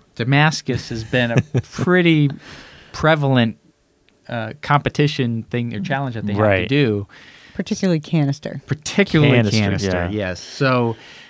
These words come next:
Speaker 1: you'd think you'd maybe practice it at least once. Like, after you submit the application, to be like, "Hey, I might actually get on the show. Maybe I should try out a canister
Speaker 2: Maybe we should get a
Speaker 1: Damascus."
Speaker 2: little, yeah.
Speaker 1: But, you
Speaker 2: Valid,
Speaker 1: know,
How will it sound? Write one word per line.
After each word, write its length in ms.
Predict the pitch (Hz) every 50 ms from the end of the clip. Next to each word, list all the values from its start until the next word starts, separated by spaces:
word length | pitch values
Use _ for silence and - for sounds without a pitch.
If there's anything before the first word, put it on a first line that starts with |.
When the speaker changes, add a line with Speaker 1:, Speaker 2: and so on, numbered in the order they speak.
| _ _ _
Speaker 1:
you'd 180 | 135 139 131 120
think 320 | - - 196 196 170 -
you'd 140 | 143 135 127
maybe 560 | 131 127 127 131 139 143 143 139 127 120 113 - _ _ _ -
practice 560 | - 135 127 127 127 - - 107 - - -
it 180 | 95 92 90 _ _ _ _ _ _ _ _ _ _ _ _ _ _ _ _ _ _ _ _ _ _ _ -
at 100 | 135 139
least 380 | 151 156 320 330 262 147 - -
once. 340 | 120 120 110 98 92 - -
Like, 140 | 127 127
after 260 | 139 151 196 202 - 214
you 80 | 185
submit 380 | - - 139 131 127 131 139 139
the 160 | 139 139 135
application, 960 | 135 127 - - 107 - - 139 143 139 - - 117 104 101 101 101 104 - _ _
to 60 | -
be 100 | 113 117
like, 220 | 110 107 113 110 -
"Hey, 260 | - 175 185 175 117
I 140 | - 104 143
might 220 | 160 151 127 123
actually 280 | 127 131 139 - 123 110
get 140 | 117 127 123
on 100 | 123 120
the 80 | 110
show. 520 | - - - 120 117 120 131 139 139 147 151 - _ _ _ _ _ _ _ _ _ _ _ _ -
Maybe 260 | 330 302 269 262 233
I 20 | 190
should 160 | - 175 160
try 240 | - - 175 185 190
out 100 | 185 185
a 40 | 185
canister 360 | - - 190 190 180 170 -
Speaker 2:
Maybe 100 | 107 110 117
we 40 | 120
should 60 | 123 131
get 140 | 147 170
a 20 | 120
Speaker 1:
Damascus." 100 | 110 107
Speaker 2:
little, 380 | 110 113 110 107 101 101 101 - - -
yeah. 340 | - 110 95 90 87 82 85 - _ _ _ _ _ _ _ _ _ _ _ _ _ _ _ _ _ _ _ _ _ _ _ _ _ _ _ - - _
Speaker 1:
But, 280 | 196 190 196 196 - _
you 60 | - 196
Speaker 2:
Valid, 400 | 127 127 135 135 147 147 147
Speaker 1:
know, 60 | 147